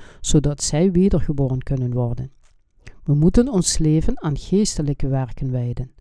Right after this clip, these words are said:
Als een prediker tegen u zegt: "Wees zoals deze jonge man Shudalbai, houd de Sabbatdag heilig",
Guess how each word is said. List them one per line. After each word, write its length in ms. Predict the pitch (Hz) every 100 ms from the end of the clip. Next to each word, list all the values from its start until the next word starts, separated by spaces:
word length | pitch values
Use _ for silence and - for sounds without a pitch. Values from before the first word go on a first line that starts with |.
| _ _ _ _ - - - -
Als 180 | 165
een 140 | 170 175
prediker 500 | - 226 254 247 233
tegen 340 | 240 226 226
u 140 | 277 214
zegt: 560 | - 139 135 - - -
"Wees 260 | - 160 156
zoals 340 | 175 156 123
deze 300 | 139 170 156
jonge 280 | 165 156 156
man 280 | 156 156 151
Shudalbai, 760 | - 170 156 143 139 143 214 269 - - - -
houd 380 | 165 160 -
de 100 | 156
Sabbatdag 720 | 143 - 165 156 - - 135 -
heilig", 460 | 139 143 233 -